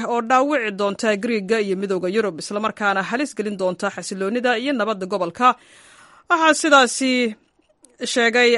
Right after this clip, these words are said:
afhayeenka wasaaradda arrimaha dibadda ee dalka Turkiga. Macron ayaa Talaadadii waxa uu sheegay in iibinta maraakiibta aan loola jeedin in loo arko halis ka dhan ah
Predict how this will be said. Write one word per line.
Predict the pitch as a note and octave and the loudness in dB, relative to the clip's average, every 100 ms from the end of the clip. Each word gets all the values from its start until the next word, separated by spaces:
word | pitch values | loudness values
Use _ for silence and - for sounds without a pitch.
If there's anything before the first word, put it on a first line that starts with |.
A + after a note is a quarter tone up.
| A3 | 4
afhayeenka | A3+ A3 A#3 A3+ A3 G3+ | 2 0 0 2 0 0
wasaaradda | G3 G#3+ A3+ G#3 | 0 0 0 2
arrimaha | G3+ G#3 G#3+ G3 | 0 0 -4 -4
dibadda | F#3 G#3 G3 G3 F#3+ | -4 -4 0 2 2
ee | F3+ F3+ F3 | 0 0 -2
dalka | F3+ F3+ F3+ | -4 -6 -6
Turkiga. | - F3+ F3 F#3 G3+ - | -10 -10 -4 0 0 0
Macron | F3+ F3 G#3+ G3+ | -6 -4 -2 -2
ayaa | F#3+ F3+ | -2 -4
Talaadadii | F3 G3 G3+ G3+ G3+ | -2 -2 0 0 0
waxa | G#3 F#3+ | -2 -2
uu | F#3 | -4
sheegay | - G3+ A#3 A#3+ - _ _ _ _ _ - | -4 0 2 0 -2 _ _ _ _ _ -4
in | F4 | 0
iibinta | E4 D4+ E4 D4 C#4 B3 | 2 4 2 4 4 4
maraakiibta | A3+ A3 G#3+ C4 C4 B3 A#3+ | 4 2 2 0 -2 2 4
aan | G#3 G#3+ A3 | 4 2 0
loola | G#3+ A#3+ | 2 2
jeedin | B3 G#3 G3+ A#3 A#3 A3+ | 2 0 0 0 -2 -2
in | A3+ A#3+ A#3+ | -2 -2 -2
loo | G#3 A3 A#3+ - | 0 2 2 2
arko | G3+ - A3 G#3+ G#3 | 0 -2 0 2 2
halis | F#3+ G#3 B3 A#3+ - A3 - | 0 0 0 0 -2 -4 -4
ka | - C4 | -4 -2
dhan | G3 G3+ | 0 4
ah | G#3 G3+ | 4 4